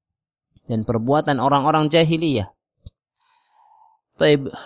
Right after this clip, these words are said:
Rasulullah sallallahu alaihi wasallam bersabda dalam hadis ke seratus tujuh puluh satu, "An Abi Musa Abdullah bin Qaisin anna Rasulullah sallallahu alaihi wasallam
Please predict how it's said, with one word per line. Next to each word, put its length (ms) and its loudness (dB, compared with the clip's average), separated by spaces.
Rasulullah 480 0
sallallahu 560 0
alaihi 240 2
wasallam 400 0
bersabda 640 0
dalam 240 0
hadis 320 -6
ke 320 2
seratus 560 -6
tujuh 240 -6
puluh 160 -2
satu, 560 -4
"An 160 0
Abi 320 2
Musa 480 4
Abdullah 720 2
bin 240 0
Qaisin 800 0
anna 400 2
Rasulullah 720 2
sallallahu 800 0
alaihi 400 0
wasallam 560 0